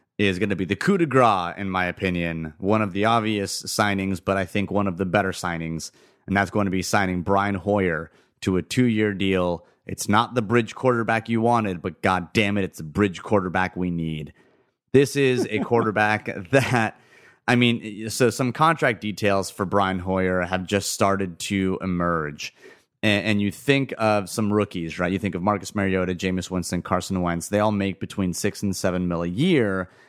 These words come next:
and they're on rookie contracts. You look at some of the higher paid backup quarterbacks. They make seven mil a year. Chase Daniel in Philly. Uh, and R G three got seven and a half million a year. And then Ryan Fitzpatrick got twelve million because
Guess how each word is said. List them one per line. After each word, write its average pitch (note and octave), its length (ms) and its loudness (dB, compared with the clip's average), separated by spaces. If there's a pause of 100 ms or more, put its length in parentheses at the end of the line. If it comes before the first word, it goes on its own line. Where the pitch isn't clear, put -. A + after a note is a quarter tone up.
(160)
and A2 140 2
they're G#2+ 140 2
on G2 140 0
rookie G2 260 -2
contracts. - 760 -4 (360)
You C3+ 140 4
look D#3+ 160 2
at D3 100 0
some C3 140 -2
of A#2+ 60 0
the A2+ 80 2
higher G#2+ 420 0
paid G2 640 -2
backup A#2 300 0
quarterbacks. D#2 600 -4
They F#2 200 0
make F2+ 260 -2
seven F#2+ 380 0
mil E2+ 160 -4
a - 20 -6
year. D#2+ 300 -6
Chase - 260 -4
Daniel F2 540 -2
in E2 140 -6
Philly. F2 500 -2 (420)
Uh, F#2+ 380 2
and G#2 160 -2
R A2 160 2
G F#2 160 -4
three A2 440 0
got F#2 200 -6
seven F#2+ 260 0
and F2 100 -4
a F2 40 -10
half G2 360 -2
million F2+ 240 0
a E2+ 60 -2
year. E2+ 420 -2 (300)
And G2+ 140 2
then G2+ 80 0
Ryan A2 240 2
Fitzpatrick F#2+ 580 -4
got D#2+ 220 -4
twelve A2 280 2
million F2 360 -4
because F2 460 -4